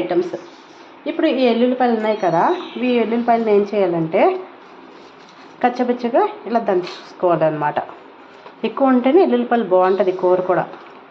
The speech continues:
తెలగపిండి కూర చాలా ఆరోగ్యం అందరికీ కూడా.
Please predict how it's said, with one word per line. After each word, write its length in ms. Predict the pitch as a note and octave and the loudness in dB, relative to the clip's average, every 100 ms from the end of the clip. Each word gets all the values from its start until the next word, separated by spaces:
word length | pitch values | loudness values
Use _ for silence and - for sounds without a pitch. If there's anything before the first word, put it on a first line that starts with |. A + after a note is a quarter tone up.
| - - - - - - - G#3 | -20 -20 -20 -20 -20 -20 -6 0
తెలగపిండి 420 | F#3 F3+ G#3 A3+ | 2 2 -2 0
కూర 160 | G#3+ G#3 G#3 | 0 0 0
చాలా 320 | F3 F#3 G#3 F#3 | 0 2 2 2
ఆరోగ్యం 420 | F3 G3 F#3+ G#3 F#3 F#3 | 2 2 2 0 2 4
అందరికీ 340 | F#3 F#3+ F#3+ F#3 | 4 4 2 2
కూడా. 180 | F3 E3+ | 2 0